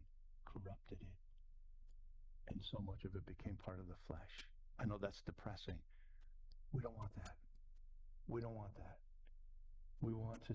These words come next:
serve the Lord as a small part of something very big. So, my challenge to us this morning is simply look around. Look around.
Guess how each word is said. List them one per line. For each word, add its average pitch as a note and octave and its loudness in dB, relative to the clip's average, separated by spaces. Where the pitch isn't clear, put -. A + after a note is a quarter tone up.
serve G#2+ 6
the G#2+ 4
Lord G2 0
as G2 -2
a F#2 -2
small A#2 10
part F#2 0
of G#2+ 4
something F#2+ 2
very F#2+ 2
big. F2+ 2
So, B2+ 10
my E3 12
challenge C#3+ 8
to A#2+ 6
us - 2
this - 2
morning A2 8
is G#2 -2
simply A#2+ 6
look D#3 6
around. C3 0
Look D3 10
around. C3+ 6